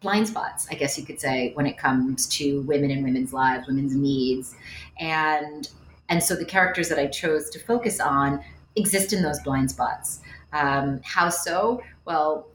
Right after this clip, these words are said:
if we're thinking about some of the Caribbean epistemologies being about, um, I don't know, we could say,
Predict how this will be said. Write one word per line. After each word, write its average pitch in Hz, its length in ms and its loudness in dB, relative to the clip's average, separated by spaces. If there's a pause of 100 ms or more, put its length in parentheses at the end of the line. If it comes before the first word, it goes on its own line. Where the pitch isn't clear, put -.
(140)
if 196 280 2
we're 190 100 -2
thinking 185 380 0
about 151 240 4
some 185 140 0
of 175 80 0
the 156 60 -2
Caribbean 151 480 2
epistemologies 147 1120 -2
being 143 500 2
about, 135 560 0 (140)
um, 135 440 0 (600)
I 156 40 -2
don't 147 140 -4
know, 143 140 2
we 135 140 -2
could - 180 -12
say, 139 560 0